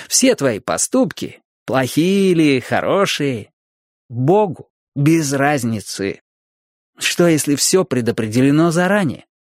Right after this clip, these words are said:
Не-не, ты погоди. Над этим вопросом стоит пораскинуть мозгами. Что если это наша нехорошесть,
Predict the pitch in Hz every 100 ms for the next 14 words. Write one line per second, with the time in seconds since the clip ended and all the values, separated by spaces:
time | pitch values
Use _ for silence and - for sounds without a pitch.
0 | _ _ - 123 139 139 - 123 156 165
1 | 170 117 151 - _ - - - 135 139
2 | 156 170 170 170 180 190 180 - 143 139
3 | 147 123 - 120 123 127 123 113 107 73
4 | 65 _ _ _ _ _ _ _ - -
5 | - 147 135 - 131 - 143 - 123 143
6 | - 120 120 120 104 117 143 - -